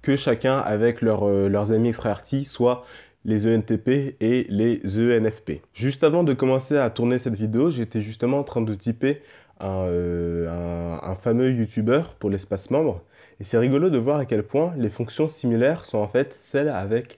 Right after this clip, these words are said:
les mêmes charges. C'est-à-dire que, par exemple, F I ressemble beaucoup plus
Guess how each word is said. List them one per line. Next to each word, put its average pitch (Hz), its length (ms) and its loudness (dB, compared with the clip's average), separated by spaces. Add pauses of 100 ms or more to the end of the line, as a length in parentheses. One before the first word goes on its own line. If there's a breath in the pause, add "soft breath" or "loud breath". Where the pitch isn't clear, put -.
les 92 140 -4
mêmes 120 340 0
charges. 90 560 -4
C'est-à-dire 131 540 2
que, 131 160 2
par 127 180 2
exemple, 131 460 2
F 123 240 0
I 160 80 4
ressemble 120 320 0
beaucoup 127 240 0
plus 170 400 -4